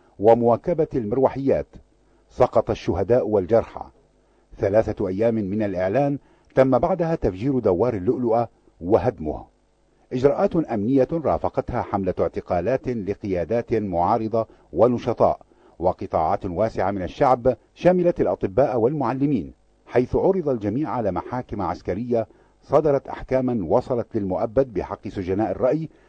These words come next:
كما وصفتهم لاحقاً اللجنة المستقلة لتقصي الحقائق. انتقلت الاحتجاجات من العاصمة ودوار اللؤلؤة إلى أشكال ومناطق أخرى، التكبير من على أسطح المنازل،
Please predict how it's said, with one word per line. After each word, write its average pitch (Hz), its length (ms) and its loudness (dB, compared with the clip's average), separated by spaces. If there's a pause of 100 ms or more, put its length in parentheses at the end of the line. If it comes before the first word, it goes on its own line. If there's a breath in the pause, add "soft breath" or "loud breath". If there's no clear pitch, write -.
(120)
كما 180 220 6
وصفتهم 127 600 0
لاحقاً 120 480 -4 (100)
اللجنة 104 320 -2
المستقلة 127 580 -4
لتقصي 98 540 -6
الحقائق. 85 720 -2 (500)
انتقلت 123 500 4
الاحتجاجات 135 680 0
من 131 160 0
العاصمة 135 500 0
ودوار 78 460 -2
اللؤلؤة 139 540 2 (360 soft breath)
إلى 131 280 2
أشكال 185 420 0
ومناطق 110 640 0
أخرى، 73 300 -2 (420)
التكبير 127 680 -4 (260)
من 101 160 -4
على 107 320 2
أسطح - 320 -2
المنازل، 113 540 -2